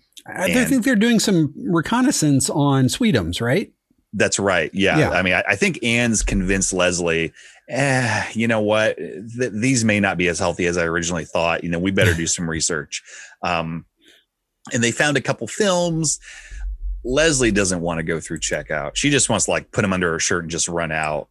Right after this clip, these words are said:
Speaker 2: But Anne convinces her, "Okay, let's go through the front desk." Well, the, the, the librarian, the clerk, uh, Marcy, I think is her name, um, instantly recognizes Leslie, and the two start engaging immediately
Speaker 1: Oh,
Speaker 2: in
Speaker 1: boy.
Speaker 2: some,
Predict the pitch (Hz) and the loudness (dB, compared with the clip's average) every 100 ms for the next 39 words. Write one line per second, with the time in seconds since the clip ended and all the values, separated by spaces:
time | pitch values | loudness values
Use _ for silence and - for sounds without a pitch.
0 | _ 92 85 90 98 101 117 90 85 101 | _ -2 0 0 0 0 0 0 -2 -2
1 | 95 87 101 101 107 101 101 104 92 87 | -2 -2 -4 -2 -2 -2 -2 -4 -4 -4
2 | 95 87 104 101 - 101 90 87 - - | -6 -6 -4 -4 -4 -2 -2 -2 -4 -14
3 | - - 117 110 104 98 98 _ _ - | -20 -4 0 2 4 2 0 _ _ -10
4 | 95 98 95 95 90 95 101 104 147 147 | -2 0 0 2 2 2 2 4 4 4
5 | 87 87 90 - 120 90 - - 85 80 | 2 0 -2 0 0 -2 -10 -6 -4 -4
6 | 78 _ 90 95 113 131 - 78 101 76 | -6 _ -2 2 2 2 0 -2 -6 -8
7 | 76 82 80 82 76 71 76 85 - - | -8 -6 -4 -4 -4 -4 -6 -10 -16 -20
8 | - - - 82 82 82 - _ 113 127 | -20 -20 -6 -2 0 -2 -6 _ -2 0
9 | 139 135 - 95 90 107 107 87 85 85 | 2 0 -2 -2 0 0 0 0 0 0
10 | 85 82 82 78 80 80 80 80 80 78 | -2 -2 -2 -2 -2 -4 -4 -4 -6 -4
11 | - 90 - 87 85 85 85 85 85 85 | -2 -2 0 0 0 -2 -2 -2 -2 -2
12 | 82 82 90 90 82 90 92 85 82 82 | -2 -2 0 0 0 -2 -2 0 -2 -4
13 | 80 | -8